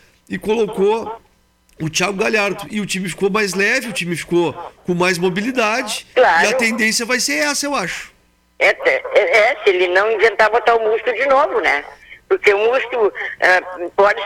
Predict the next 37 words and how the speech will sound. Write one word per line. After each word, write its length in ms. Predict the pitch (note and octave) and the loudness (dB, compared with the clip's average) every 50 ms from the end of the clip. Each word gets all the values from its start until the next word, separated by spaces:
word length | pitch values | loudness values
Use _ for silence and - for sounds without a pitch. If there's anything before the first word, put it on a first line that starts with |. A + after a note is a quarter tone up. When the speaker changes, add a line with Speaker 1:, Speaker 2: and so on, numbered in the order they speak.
| - | 0
Speaker 2:
ser 140 | - C4+ D4 | 2 2 2
que 160 | C#4+ - C#4+ | 2 -2 -2
pra 240 | - B3 G#3+ F3+ E3 | 2 2 4 4 4
ele 360 | E3+ E3+ E3+ F#3 G#3+ B3 D#4 D4 - | 4 4 4 2 2 0 -4 -4 2
seja 440 | - B3 B3 F#3+ G#3+ A3 F#3 C#3+ - | 2 2 4 4 2 2 2 2 4
ótimo 480 | D3 F3 F#3 G3 A3 - - G#3+ G3 E3+ | 4 4 4 4 2 0 -2 -4 0 2
jogador, 500 | F#3 G3 F#3 E3 E3 D#3 D#3+ G3+ B3 C#4 C#4 | 2 2 4 4 0 4 4 4 4 4 2
mas 140 | A#3+ F3+ D3+ | 0 0 4
ele 200 | - G3 F3+ F3+ - | 2 2 2 2 2
faz 240 | - F#3+ F3 E3 - - | 2 2 2 2 0 -2
muita 400 | D3+ F3 A#3 C#4+ D4+ - - - - | 0 2 2 2 2 0 -2 0 2
falta. 480 | - G3+ G3+ G#3+ A#3+ B3+ - C4 D4 - - - - - _ _ _ _ _ - F3 E3 C3+ - C#3 | 4 4 4 4 0 0 0 -2 -2 -2 -8 -20 -20 -20 _ _ _ _ _ -2 -2 -2 0 0 2
Olha, 420 | F#3+ - - A#3 G#3 F#3 F3 F3+ | 2 2 2 4 4 4 4 4
eu 140 | G3 G#3+ G#3 | 4 2 4
comparo 400 | - C#4 C4+ - - B3+ D4+ D4+ | 2 2 2 4 2 2 4 4
ele 120 | D4+ D4 | 4 4
até 220 | C#4+ C4 - C#4+ - | 2 4 4 2 2
com 180 | - C4+ C#4 C4 | 4 2 2 2
o 60 | G#3 | 2
Kahneman, 580 | - - A#3+ A3+ G#3 F#3 F3 D#3+ D#3 D#3 D#3 D#3+ | 2 2 2 4 2 2 2 2 4 4 2 2
às 60 | D3+ | 2
vezes, 160 | - E3 D#3+ D#3 | 2 0 2 2
só 120 | G#3+ - | 0 2
que 80 | - C4 | 2 0
o 40 | B3+ | 0
Kahneman 380 | - - C4 C4 C4+ C#4 C#4+ | 4 2 2 2 4 0 2
é 100 | D4 D4 | 0 2
zagueiro 540 | - E4+ - - C4 B3+ B3+ C4+ C#4+ B3+ G3 | 0 -2 -2 4 4 4 4 4 4 2 2
e 80 | D#3+ D3 | 2 2
ele 180 | D3 D3+ D#3 F3+ | 2 2 4 2
é 60 | G#3 | 2
volante, 460 | - C#4+ E5 D#4 C4+ A3+ A#3+ A#3+ - | 4 2 2 4 2 0 0 2 0
ele 100 | A#3 F#3+ | 0 0
não 120 | E3+ E3 - | 0 -2 -2
podia 260 | - B3 G#3 C4+ C4 | -4 2 2 0 2
fazer 280 | - C4+ C4+ C4+ D4 C#4+ | 2 -2 2 4 2 2
isso. 280 | C4+ A#3+ A#3+ B3+ - | 2 -4 -8 -8 -10